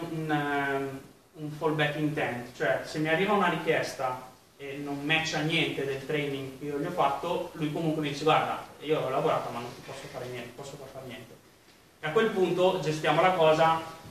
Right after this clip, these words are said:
eh, spedendo l'utente su uno step dove semplicemente dice: "Guarda, mi hai chiesto questa cosa". Potreste dare un messaggio del tipo: "Guarda, io non posso aiutarti per questo, ma ti posso aiutare per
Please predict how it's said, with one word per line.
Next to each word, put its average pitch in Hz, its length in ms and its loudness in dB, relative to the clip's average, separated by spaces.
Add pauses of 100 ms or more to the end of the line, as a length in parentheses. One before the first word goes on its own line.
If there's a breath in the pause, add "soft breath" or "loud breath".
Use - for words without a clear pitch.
(220)
eh, 139 380 0
spedendo 151 560 2
l'utente 160 420 2
su 160 140 -4
uno 156 100 0
step 147 380 0
dove 147 200 0
semplicemente 151 540 -2
dice: 143 200 -4
"Guarda, 147 180 6
mi 151 140 4
hai 156 100 4
chiesto 151 280 2
questa 135 260 -4
cosa". 113 340 -6 (400)
Potreste - 340 -14
dare 131 160 0
un 127 80 -4
messaggio 127 880 0
del 123 140 -6
tipo: 123 220 -8
"Guarda, 120 580 2
io 113 680 -4 (600)
non 135 140 -10
posso 135 200 -2
aiutarti 135 420 0
per 135 200 -4
questo, 123 840 -2 (160)
ma 120 120 -6
ti - 80 -10
posso 131 280 -6
aiutare 123 340 -2
per 120 280 -8